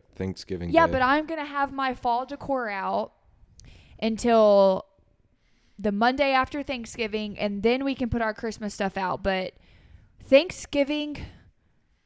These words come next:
Speaker 2: deserves to be its own holiday and not skipped over. That, that's my piece. I will s-
Speaker 1: Uh, how are you skipping? I don't, I disagree with this.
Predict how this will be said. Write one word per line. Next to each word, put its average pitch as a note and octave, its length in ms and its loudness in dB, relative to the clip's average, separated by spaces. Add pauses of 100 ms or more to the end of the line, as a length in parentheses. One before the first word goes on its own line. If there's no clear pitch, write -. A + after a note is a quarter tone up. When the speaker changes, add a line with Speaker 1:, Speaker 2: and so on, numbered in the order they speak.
(300)
Speaker 2:
deserves A#3 680 0
to B3 120 2
be A3+ 180 0
its G#3 180 0
own A#3 200 -4
holiday A3 500 -4
and G3 100 -4
not G3 220 -8
skipped - 360 -12
over. F3+ 460 -8
That, F#3 320 -10
that's F#3+ 280 -8
my F#3+ 140 -6
piece. G#3+ 420 -10
I F#3+ 140 -10
will F#3 120 -10
s- - 400 -20 (1200)
Speaker 1:
Uh, G2+ 240 -4
how - 260 -6
are A2 120 2
you G#2 180 -2
skipping? - 480 -6
I G#2+ 180 -6
don't, A2 280 -4 (360)
I F#2+ 140 -4
disagree F2 420 -6
with E2 160 -8
this. - 340 -12